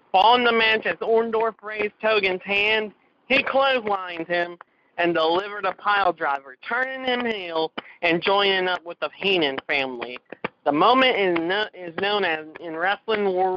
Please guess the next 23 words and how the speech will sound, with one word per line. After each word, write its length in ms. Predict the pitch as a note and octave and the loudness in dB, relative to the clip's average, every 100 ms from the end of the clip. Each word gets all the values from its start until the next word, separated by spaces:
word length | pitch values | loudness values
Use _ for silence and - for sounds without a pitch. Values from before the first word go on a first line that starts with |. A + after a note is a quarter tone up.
| F#3 | -6
war, 300 | F3+ F3+ F3 - A3 | -4 -2 0 -4 -10
lore 440 | A3 G3+ D#3 C#3 D3 - _ - | -2 0 2 0 -6 -16 _ -6
as 380 | D3+ D3+ D3 - _ _ - - - | -2 0 0 -4 _ _ -10 -6 -2
the 120 | D3+ | 2
Great 500 | D#3 F3 F#3 F3+ - | 4 4 4 0 -6
P-, 160 | E3 _ _ - | -14 _ _ 0
Betrayal. 800 | E3+ - F#3+ F3 C3+ A#2+ - - _ _ _ - - | 0 2 4 6 6 4 0 -14 _ _ _ -16 0
Hogan 360 | G#3 B3+ C4+ C4 | 8 8 8 6
and 140 | B3+ | 6
Orndorff 720 | B3+ C4 B3+ G#3+ F#3 F#3 F3+ G3 | 6 6 6 4 2 2 0 -2
would 200 | F3 _ | -4 _
feud 320 | G#3 A3 A3+ - | -4 -2 -2 -2
for 100 | G3 | 0
the 100 | F3+ | 2
remainder 520 | E3+ E3+ G#3 A3+ G#3+ | 0 0 -4 -4 -8
of 140 | F#3 | -6
the 120 | E3+ F#3 | -6 -6
year, 400 | A3 A3+ A3 G#3 - - | -8 -4 -4 -4 -8 -2
with 160 | E3+ _ _ _ _ - _ E3 | -2 _ _ _ _ -20 _ 2
their 180 | E3+ | 6
most 380 | D#3 G#3+ C#4+ B3+ - | 6 6 6 2 0
notable 460 | G3 F3+ E3 D#3 D3 | -2 -2 -2 -4 -6
bouts 320 | D3 D#3 | -6 -8